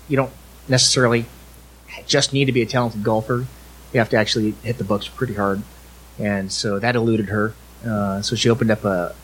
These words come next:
a driving range in Greenville, South Carolina. So she did that until a hurricane came and <laughs> wiped that down. And then she started all over and, uh, did some small businesses in San Diego and did pretty well for herself.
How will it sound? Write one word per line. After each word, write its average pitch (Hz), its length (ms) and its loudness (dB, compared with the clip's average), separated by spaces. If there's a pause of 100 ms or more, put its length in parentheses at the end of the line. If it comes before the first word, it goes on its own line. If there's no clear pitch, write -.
(120)
a 110 80 -6
driving 117 380 2
range 107 420 0
in 104 220 -4
Greenville, 110 560 0
South 113 280 0
Carolina. 95 480 -4 (760)
So - 140 -2
she 127 120 2
did 143 160 2
that 127 160 4
until 123 240 2
a 107 40 4
hurricane 117 400 2
came 123 240 2
and 113 100 0 (320)
<laughs> - 60 -8
wiped 117 260 2
that 117 220 0
down. 113 340 2 (500)
And 107 220 0
then 107 180 2
she 117 140 -2
started 120 280 0
all 120 140 2
over 127 320 2 (140)
and, 107 360 2
uh, 107 280 4
did 113 260 -4
some 110 400 2 (380)
small 123 240 2
businesses 120 480 2
in 110 80 2
San 113 200 0
Diego 117 280 2
and 107 400 -4
did - 140 -4
pretty 117 160 0
well 104 140 2
for 110 120 -4
herself. 104 340 -4